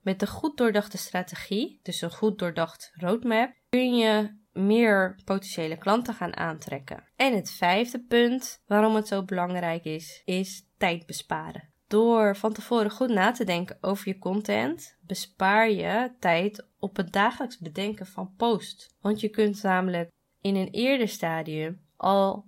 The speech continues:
veel meer content gaan schrijven, maken dan wanneer je er per dag mee bezig bent. En natuurlijk, we maken allemaal wel eens fouten en missers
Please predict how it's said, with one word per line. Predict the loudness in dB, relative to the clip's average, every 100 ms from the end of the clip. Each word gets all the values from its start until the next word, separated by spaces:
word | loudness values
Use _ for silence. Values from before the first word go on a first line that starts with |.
| _
veel | -2 2 4 4 0 -6
meer | -2 0 0
content | 0 0 0 -4 -6 -6
gaan | -4 -4 -4 -10
schrijven, | -16 -12 -2 0 -2 -4 -6 -4 -2
maken | 0 -2 -4 -8 -8 -2
dan | 0 0 -2 -10 -8
wanneer | -6 -4 -4 -4
je |
er | -4 -6 -4
per | 0 0
dag | -2 -6 -6
mee | -8
bezig | -6 -8 -8 -14 -12
bent. | -14 -14 -20 -4
En | 0 2
natuurlijk, | 2 0 0 0 0
we | -2
maken | 2 2 2 2
allemaal | 2 2 4 4 4
wel | 0
eens | -4 -4
fouten | 2 2 2 -2 -4 -4 -6
en | -2 0 0
missers | -2 -2 -2 -2 -6 -12